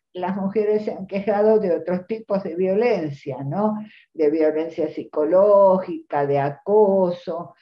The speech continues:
incluso de, de acoso de las fuerzas policiales, de las fuerzas del orden. O sea, hay un conjunto de violencias que las mujeres sienten que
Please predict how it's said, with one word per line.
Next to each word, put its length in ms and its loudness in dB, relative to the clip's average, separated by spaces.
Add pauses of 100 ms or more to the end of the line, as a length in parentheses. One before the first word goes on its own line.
(220)
incluso 1200 0
de, 500 -4 (320)
de 320 -6
acoso 600 2
de 180 4
las 200 -2
fuerzas 460 -4
policiales, 1120 0
de 100 -6
las 200 -8
fuerzas 460 -6
del 300 -2
orden. 800 4
O 120 -12
sea, 380 -4 (400)
hay 400 4
un 220 0
conjunto 840 0
de 160 0
violencias 840 -2
que 140 -8
las 180 -4
mujeres 720 -6
sienten 880 -6
que 420 -6